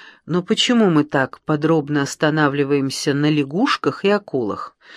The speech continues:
Почему не сравниваем строение нашей головы со строением других животных, например,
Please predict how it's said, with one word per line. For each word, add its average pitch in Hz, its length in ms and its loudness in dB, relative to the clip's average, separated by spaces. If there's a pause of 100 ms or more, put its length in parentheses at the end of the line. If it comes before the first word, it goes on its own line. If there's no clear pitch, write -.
(220)
Почему 240 360 0
не 214 160 2
сравниваем 190 640 2
строение 170 560 0
нашей 160 320 -2
головы 147 400 0
со 151 120 -8
строением 160 600 0
других 151 380 0
животных, 196 520 2
например, 165 540 0